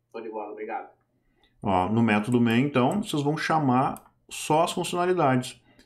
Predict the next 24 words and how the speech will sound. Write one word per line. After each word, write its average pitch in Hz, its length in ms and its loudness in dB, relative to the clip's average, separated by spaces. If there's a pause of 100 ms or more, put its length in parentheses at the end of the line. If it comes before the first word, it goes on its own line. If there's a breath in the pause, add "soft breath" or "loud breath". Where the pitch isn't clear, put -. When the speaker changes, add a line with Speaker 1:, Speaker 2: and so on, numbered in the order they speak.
(160)
Speaker 2:
A 113 100 2
responsabilidade 131 840 2
fica 143 260 0
todo 143 420 2
pras 156 340 -2
classes. 110 720 0
E 139 80 -4
a 131 40 4
gente 131 140 -2
vai 143 100 -2
começar 135 640 0 (300 loud breath)
a 120 120 4
ver 107 400 2
e 139 60 0
trabalhar 107 400 2
bastante 123 520 0
com 135 160 2
isso 104 200 2
a 120 40 -6
partir 110 240 -4
de 110 80 0
agora. 85 340 0 (520)
Tá 90 100 -8
bom? 123 340 0